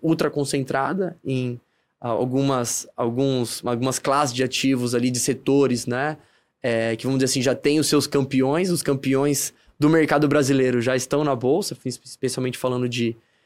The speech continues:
de commodities, né? É, tem sim a-, alguns clientes que, olhando especificamente pra esse lado aí do mercado, é, vem comprando aí, é, pouco a pouco, né? Aumentando a posição.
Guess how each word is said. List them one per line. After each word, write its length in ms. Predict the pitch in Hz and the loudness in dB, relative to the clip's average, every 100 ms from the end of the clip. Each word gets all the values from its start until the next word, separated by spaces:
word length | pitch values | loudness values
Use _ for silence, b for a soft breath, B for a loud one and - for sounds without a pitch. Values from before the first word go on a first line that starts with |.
| b _ | b _
de 180 | 123 131 | -4 2
commodities, 840 | 143 127 120 147 196 185 131 117 | 2 4 4 2 0 -2 -4 -2
né? 340 | 117 131 165 165 b b b - | -2 -2 -6 -8 b b b -6
É, 760 | 120 110 110 110 113 113 113 - - | -4 -2 -2 -2 -4 -4 -4 -6 -2
tem 200 | 135 147 | 0 0
sim 640 | - 143 143 143 123 143 _ | 0 0 0 0 -4 -8 _
a-, 220 | - 123 123 | -12 -6 -2
alguns 260 | 123 127 | 0 -2
clientes 400 | - 120 127 135 | -2 -2 -2 -4
que, 440 | - 135 127 113 - | -2 0 0 -2 -4
olhando 320 | - 127 127 | -2 2 2
especificamente 800 | 135 - 123 127 - 123 123 127 | 0 -2 -2 -4 -2 -4 -4 -6
pra 380 | - 127 127 117 | -4 -2 -2 -2
esse 280 | 139 127 - | -2 0 0
lado 340 | 127 123 120 120 | 0 0 -2 0
aí 160 | 120 | -2
do 100 | 120 | 0
mercado, 720 | 123 120 117 120 117 127 131 139 _ _ _ _ | 0 -2 -2 -4 -4 -4 -6 -10 _ _ _ _
é, 720 | 120 113 113 113 113 50 50 - | -4 -4 -4 -6 -8 -10 -12 -14
vem 440 | 123 117 123 127 135 | -8 -2 0 0 -4
comprando 640 | - 139 135 123 123 127 | 0 0 2 0 2 0
aí, 280 | 123 123 120 120 _ - | 2 0 -2 -8 _ -14
é, 420 | 123 117 - - - _ | -10 -10 -10 -12 -16 _
pouco 220 | - 127 143 | -4 0 0
a 60 | |
pouco, 400 | 143 123 110 - | 0 -2 -2 -2
né? 120 | 113 | -4
Aumentando 420 | 120 120 117 117 117 | -4 -4 -4 -4 -6
a 40 | |
posição. 600 | 120 120 165 - 110 104 | -4 -2 -2 -2 -4 -6